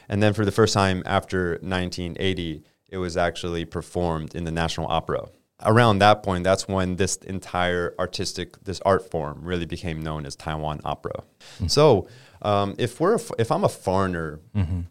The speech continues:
Speaker 1: living outside of Taiwan and just, you know, for whatever reason, I can't get there yet, but I want to enjoy and experience Ge Zai Xi, Taiwan opera, how could I do so?
Speaker 2: Well, you can do it, uh, uh, quite easily, actually, 'cause nowadays, not only is it limited, uh,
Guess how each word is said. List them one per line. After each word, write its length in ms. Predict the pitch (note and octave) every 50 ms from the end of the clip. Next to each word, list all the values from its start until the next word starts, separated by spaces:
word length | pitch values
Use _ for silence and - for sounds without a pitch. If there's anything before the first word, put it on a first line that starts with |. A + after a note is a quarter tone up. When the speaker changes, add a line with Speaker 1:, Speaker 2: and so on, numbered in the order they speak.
| -
Speaker 1:
living 240 | G#2 A2 G2+ G#2 F#2+
outside 340 | F#2+ G2 F#2+ - G#2+ F#2+ F2+
of 80 | F2+ F2
Taiwan 560 | - - F2 F2 F2 F2 F2 F2 F2 E2+ E2
and 180 | E2+ E2+ E2 - F#2+ -
just, 220 | G2+ F#2+ - -
you 80 | F#2+ F#2+
know, 60 | F2
for 100 | - F#2
whatever 240 | F#2 A2+ B2 B2+ A2
reason, 260 | A2 G#2+ G#2+ - F#2+
I 60 | F2+
can't 240 | F2 - C3+ B2+ A#2
get 120 | A#2+ G2
there 100 | G#2 G2
yet, 180 | F#2 F#2 F2+ -
but 80 | - F#2
I 60 | F#2+
want 220 | G2+ G#2 G#2 G2+
to 100 | - G2+
enjoy 400 | F#2 F2+ F2 F#2 G2 F#2 F#2 F2+
and 100 | E2+ E2+
experience 720 | E2+ - - - F#2+ F2+ F2+ F2 E2+ E2 E2 - - - _ _ _ -
Ge 120 | G#2+ F#2+ -
Zai 120 | F2 E2+
Xi, 200 | E2 - F2+ E2
Taiwan 320 | - - F#2 F2+ F2+ F2+ E2+ -
opera, 380 | F2 F2 - - E2 C#2 C#2 D2 - _ -
how 100 | G2+ G2+
could 160 | - - G2
I 60 | F2
do 120 | - E2 D#2+
so? 300 | - - C2 B1+ C2 - - _ _ _ - - - _ _ _ _ _ _ -
Speaker 2:
Well, 260 | A#2 B2+ C#3+ D#3 E3 D3
you 160 | - D3 D#3+ -
can 180 | - D#3+ B2+
do 260 | A2+ B2+ B2+ B2+ B2+
it, 120 | A#2+ A#2 A#2
uh, 320 | A2+ G#2 G2 G2 F2+ E2+ F#2 G2+ G2
uh, 420 | F#2 F2+ F2+ E2+ E2 E2 E2 F2
quite 240 | - - - - C3+
easily, 340 | D#3+ E3+ E3+ E3 B2 F2 E2
actually, 420 | E2 E2+ - - - E2+ E2+ E2
'cause 300 | - - A2+ G2 F2 F2
nowadays, 600 | G2+ A#2 C3+ D#3 F3+ F3 - A2+ F2+ D#2 D#2 -
not 220 | A2 A#2 A2 G#2+ -
only 340 | - G#2+ G#2+ G#2 G2+ G2+ G2+
is 120 | F#2 E2
it 60 | F#2+ F2
limited, 580 | F2 F#2+ F#2 F2+ F2+ F2 - - F2 E2+ D#2+
uh, 300 | D#2 D#2 D2+ D#2+ D#2 E2